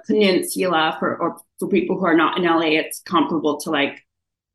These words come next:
you know, Beverly Hills Hotel, uh, Beverly Hills, yeah, Hotel, uh,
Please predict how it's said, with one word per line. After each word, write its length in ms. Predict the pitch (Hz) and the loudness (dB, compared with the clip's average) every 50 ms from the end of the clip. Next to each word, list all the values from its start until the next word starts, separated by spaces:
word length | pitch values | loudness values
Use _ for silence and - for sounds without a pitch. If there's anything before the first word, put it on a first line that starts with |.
| _ _ - | _ _ -2
you 80 | 208 190 | 0 2
know, 400 | 170 156 147 151 151 160 151 - - | 2 2 2 0 -2 -4 -6 -8 -6
Beverly 320 | - - - 175 175 170 170 175 | -2 -2 0 0 0 0 0 0
Hills 240 | 160 160 156 - - | -2 -4 -4 -4 -6
Hotel, 760 | 165 156 - - 151 151 147 147 151 151 147 147 - - _ _ _ _ _ _ _ _ _ - | -6 -6 -6 -4 -2 0 0 0 0 0 -2 -6 -8 -12 _ _ _ _ _ _ _ _ _ -4
uh, 440 | 180 160 156 147 147 151 156 - - - - _ _ _ _ _ _ _ _ _ _ _ _ _ _ _ _ _ _ _ - 208 | -2 -2 0 0 -2 -2 -4 -6 -8 -10 -14 _ _ _ _ _ _ _ _ _ _ _ _ _ _ _ _ _ _ _ -4 0
Beverly 340 | 202 190 190 190 180 175 | 0 2 2 2 0 0
Hills, 500 | 190 202 180 170 165 156 - - - - _ _ - | 2 2 2 2 0 -2 -6 -10 -12 -14 _ _ -2
yeah, 180 | 240 - - | -2 -2 -2
Hotel, 500 | - 170 151 - - 139 135 127 117 - - | -2 -4 -2 -2 -2 -2 -2 -2 -4 -6 -6
uh, 340 | 117 135 175 170 151 143 | -4 -2 -2 0 0 0